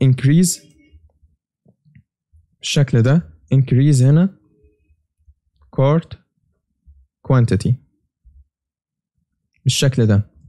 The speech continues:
تمام. الفانكشن دي هبتدي انفذها في اكتر من مكان، في مكانين.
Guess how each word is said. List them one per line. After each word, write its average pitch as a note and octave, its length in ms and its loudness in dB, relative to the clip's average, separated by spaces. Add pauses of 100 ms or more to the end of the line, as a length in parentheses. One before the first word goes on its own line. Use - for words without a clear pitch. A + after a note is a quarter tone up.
(140)
تمام. C3+ 280 2 (380)
الفانكشن G3 460 0
دي G3+ 100 2
هبتدي F#3+ 520 0
انفذها F3 580 2
في - 160 -2
اكتر D#3+ 380 -2
من C#3+ 160 4
مكان، A2+ 340 0 (540)
في C3+ 100 0
مكانين. B2+ 460 2